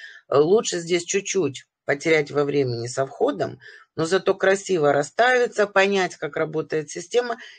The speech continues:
и дальше уже продолжать автономно. Ведь мне же ничего не мешало объявить клич по интернету и себе набрать кучу личников.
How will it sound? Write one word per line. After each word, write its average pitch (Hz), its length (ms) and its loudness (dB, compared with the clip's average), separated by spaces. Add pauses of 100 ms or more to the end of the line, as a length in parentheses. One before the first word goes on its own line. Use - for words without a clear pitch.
и 185 80 -4
дальше 214 380 2
уже 196 200 0
продолжать 156 600 -4
автономно. 139 640 -6 (400)
Ведь 175 160 -4
мне 226 200 0
же 190 120 -4
ничего 180 360 -2
не 262 120 -6
мешало 143 480 0
объявить 156 420 -4
клич 160 300 -12
по 135 140 -2
интернету 156 640 -4 (240)
и 147 100 -6
себе 170 340 0
набрать 165 800 2
кучу 190 420 -2
личников. 135 640 -8